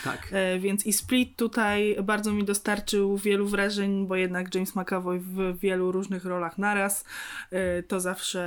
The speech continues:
Speaker 2: e, gratka dla mnie i dla wszystkich innych fanów tego, e, tego aktora. I, no i też, e, to właśnie zamknięcie całej tej, całej tej trylogii po prostu,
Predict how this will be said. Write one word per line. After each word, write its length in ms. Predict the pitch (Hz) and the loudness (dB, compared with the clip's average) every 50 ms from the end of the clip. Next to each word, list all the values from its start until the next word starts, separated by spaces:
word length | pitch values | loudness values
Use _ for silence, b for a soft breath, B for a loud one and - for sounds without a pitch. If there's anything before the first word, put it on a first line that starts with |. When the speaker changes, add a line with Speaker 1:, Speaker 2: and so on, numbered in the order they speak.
| 175 170 170 170 165 151 - 170 170 165 165 160 165 165 | -4 -4 -4 -4 -4 -4 -4 -4 -4 -4 -4 -4 -4 -6
Speaker 2:
e, 40 | 165 | -4
gratka 460 | 170 185 185 180 175 - - 185 170 | -2 -2 -2 -2 -2 -4 -6 -6 -6
dla 240 | 170 175 175 170 160 | -4 -4 -4 -4 -4
mnie 300 | 165 165 165 160 160 165 | -4 -6 -8 -10 -10 -8
i 120 | 170 170 - | -8 -8 -8
dla 120 | - - | -10 -12
wszystkich 420 | - - 185 - - - 190 - | -12 -12 -12 -12 -10 -10 -6 0
innych 240 | 240 254 262 269 269 | 2 2 2 0 0
fanów 300 | - 320 285 269 277 262 - | 0 0 2 2 0 0 -2
tego, 480 | 269 240 233 240 233 233 233 226 220 - - 214 208 202 202 202 | -2 0 0 0 0 0 0 -2 -2 -2 -2 -2 -2 0 0 0
e, 40 | 202 | -2
tego 260 | 202 - 185 196 190 | -2 -4 -4 -2 -2
aktora. 560 | 190 196 - - 214 202 196 196 190 190 196 202 B B | -4 -4 -6 -4 -2 0 0 2 0 0 -2 -4 B B
I, 480 | - 247 247 254 262 262 262 262 262 233 208 | 0 0 2 2 2 2 2 2 2 2 4
no 140 | 233 262 277 | 4 4 4
i 100 | 294 285 | 4 2
też, 320 | - 277 262 - - 254 | 2 0 0 2 2 2
e, 260 | 240 240 240 240 226 226 | 2 2 2 2 0 0
to 220 | - 240 226 214 208 | 0 2 2 2 2
właśnie 320 | 214 220 208 - 226 220 | 0 -2 0 0 0 2
zamknięcie 480 | 208 214 208 202 214 220 220 220 226 202 | 2 2 2 2 4 2 2 2 2 0
całej 280 | - 208 196 196 202 | 0 0 2 2 0
tej, 520 | 202 202 190 185 190 190 185 185 185 185 185 | 0 2 2 2 2 2 2 2 0 -2 -2
całej 320 | - - 208 190 185 190 190 | -2 -2 0 2 0 0 0
tej 180 | - 196 190 | 0 -2 -2
trylogii 500 | 190 - 196 190 185 190 190 190 196 208 | 0 -2 -2 0 0 0 0 0 -2 -4
po 100 | 202 208 | -4 -6
prostu, 440 | - - 208 208 208 - - - 220 | -6 -4 -2 -2 -2 -4 -2 -2 0